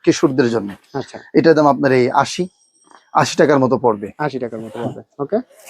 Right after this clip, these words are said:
Speaker 1: যে আরেকটা দেখেন, কালো, ব্ল্যাক।
Speaker 2: কালো।
Speaker 1: ঠিক আছে,
Speaker 2: এটা
Speaker 1: অনেকের
Speaker 2: একদম
Speaker 1: ব্ল্যাক
Speaker 2: ভারীর
Speaker 1: পছন্দ।
Speaker 2: মধ্যে।
Speaker 1: অনেক ভারী এটা।
Speaker 2: অনেক ভারীর মধ্যে।
Speaker 1: হ্যাঁ, অনেক মোটাও ভারীও। ব্ল্যাক, অনেকের ব্ল্যাক পছন্দ।
Speaker 2: আচ্ছা।
Speaker 1: হ্যাঁ, এটার দাম এরকমই পড়বে।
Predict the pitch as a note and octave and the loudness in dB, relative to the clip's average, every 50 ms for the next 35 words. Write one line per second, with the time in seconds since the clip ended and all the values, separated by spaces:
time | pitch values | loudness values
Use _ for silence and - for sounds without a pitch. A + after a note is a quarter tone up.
0 | - _ - - - B2+ B2+ B2 A#2 - D3+ C3 C3 C3+ B2+ A2 - A#3 A3 A3 | -20 _ -10 -4 0 2 2 2 2 2 2 2 2 2 2 0 2 2 2 4
1 | A#3 G#3+ G#3 - - - C#3 B2 B2+ B2 B2 C3+ E3+ D3+ C#3 D3+ F#3 G3+ - - | 4 4 2 2 -4 -8 -4 2 4 4 4 4 2 -2 -2 -2 -6 -8 -10 -16
2 | - - - - E3 D3 C3 D3 C3 C#3 - D3+ C4 A#3 C#3 C#3 C3+ E3 G3 G#3+ | -20 -12 -4 -2 -2 0 2 4 4 4 4 4 6 4 4 4 4 4 6 6
3 | G#3+ G#3 F#3+ D#3 A#2 A2+ A#2 G2+ - _ _ _ _ F3+ G3 G#3 F3 C3 A#2 C3 | 6 6 4 4 2 -2 -8 -10 -12 _ _ _ _ 0 2 2 0 0 0 -2
4 | A#2 G#2 G#2 - - - D3+ D#3 E3 D#3 D3+ D3 D3+ D#3 D#3 D#3 D3 B2 - A#2+ | -2 -2 -6 -10 -10 -4 -2 0 0 0 0 2 2 4 4 4 2 0 -2 -2
5 | B2+ C#3 B2+ B2 C3 C3 - C3+ C3 C3 A#2 D3+ D#3 F3 E3+ B2 A#2 A#2 B2+ C#3+ | 0 0 2 2 0 0 0 2 0 2 4 4 4 4 4 4 2 0 2 2
6 | E3 A3+ - _ _ _ _ _ _ _ _ _ _ B2 A2+ A#2+ B2 B2 C#3 C#3 | 2 2 0 _ _ _ _ _ _ _ _ _ _ -4 0 0 2 4 4 2
7 | D3 D3 F#3 E3 C#3 C3+ C#3 B2+ - - C#3 - - F#3+ - G#2+ F3 G#3+ - _ | 2 2 2 2 2 2 2 0 0 -6 -10 -10 -10 -10 -2 0 0 0 -2 _
8 | C3+ B2+ - _ - - - _ - A3 E3+ B2+ - - - - - - - - | -14 -18 -16 _ -20 -20 -20 _ -2 0 0 0 0 -4 -10 -18 -20 -2 0 2
9 | - F#3+ F#3+ F3 D#3+ E3+ D#3 D3+ D3 D3 C3 C#3 C#3 C3 A2 C3 A2+ G#2 - | 2 4 2 4 4 4 4 6 4 4 4 4 2 2 2 0 -2 -2 -6